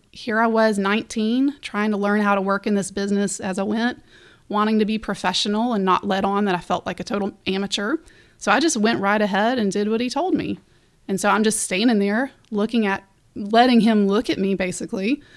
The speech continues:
And then the makeup artist arrives. And when she walked in, the horrified look on her face and the gleeful smirk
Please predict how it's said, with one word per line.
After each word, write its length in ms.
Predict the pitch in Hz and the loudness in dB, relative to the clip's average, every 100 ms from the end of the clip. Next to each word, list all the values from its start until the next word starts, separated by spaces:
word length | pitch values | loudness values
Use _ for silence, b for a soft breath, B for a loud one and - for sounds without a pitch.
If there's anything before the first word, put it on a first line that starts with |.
| b b b - | b b b -2
And 200 | 202 208 | 2 4
then 120 | 214 | 6
the 40 | 214 | 6
makeup 400 | 208 247 262 233 | 4 2 0 -2
artist 380 | 202 190 180 196 | -4 -4 -4 -4
arrives. 640 | 185 175 - - 214 - - | -2 0 -2 -6 -10 -12 -4
And 200 | 208 214 | -2 -2
when 120 | 202 | -2
she 240 | - 240 | -2 0
walked 300 | 277 262 240 | 2 2 0
in, 420 | 214 202 185 165 214 | -2 -2 -4 -6 -6
the 140 | 196 190 | -2 -2
horrified 960 | 170 - - 226 262 233 220 196 170 - | -4 -6 2 2 2 2 2 2 0 -4
look 280 | 208 196 196 | -4 -2 0
on 100 | 185 | 0
her 160 | 180 | -2
face 540 | 175 - - - - - _ _ _ | -4 -8 -8 -10 -12 -14 _ _ _
and 200 | 226 208 | 0 0
the 40 | 190 | 0
gleeful 720 | 170 214 226 262 269 202 180 | -2 -2 2 2 0 -4 -4
smirk 580 | - - 196 180 - | -4 -4 -4 -6 -12